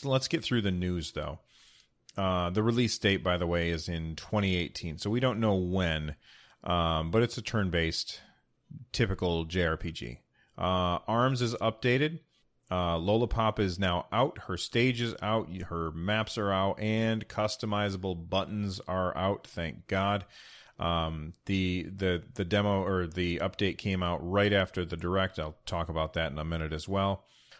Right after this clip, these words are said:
We also have a mainline Kirby side scroller. Uh,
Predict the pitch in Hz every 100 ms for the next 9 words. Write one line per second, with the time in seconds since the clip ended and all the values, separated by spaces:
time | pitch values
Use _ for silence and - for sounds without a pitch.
0 | - 120 117 113 117 131 151 170 151 117
1 | 117 117 113 - 107 104 98 104 120 123
2 | 117 110 107 101 - - 110 104 101 95
3 | - - - 95 98 92 - 92 82 80
4 | 82 - - - - _ - 87 87 85
5 | 82 76 73 73 76